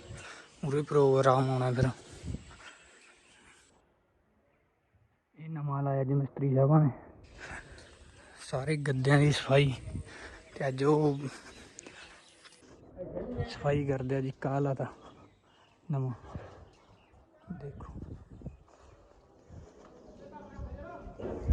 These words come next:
ਜੀ, ਦਰਬਾਰ ਸਾਹਿਬ ਦੀਆਂ ਸਫਾਈਆਂ ਕਰਨ ਲੱਗੇ ਅੱਜ। ਤੇ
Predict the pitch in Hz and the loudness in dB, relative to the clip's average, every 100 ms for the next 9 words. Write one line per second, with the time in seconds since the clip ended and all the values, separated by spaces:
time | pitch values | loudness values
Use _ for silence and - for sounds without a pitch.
0 | - - - - - - - - - - | 2 2 -6 -12 -14 -14 -14 -12 -12 -12
1 | - - 156 170 170 143 - - - - | -12 2 10 12 12 12 6 0 -2 -4
2 | - - - 180 147 151 151 143 147 151 | -2 -4 0 8 12 12 12 12 12 10
3 | 180 175 - 143 143 151 156 151 147 151 | 10 8 8 8 8 8 8 8 8 8
4 | 135 123 143 151 143 151 - - - - | 4 6 6 6 6 4 2 -2 -2 -2
5 | - - - - - - - - | -2 -2 -2 -4 -4 -6 -6 -4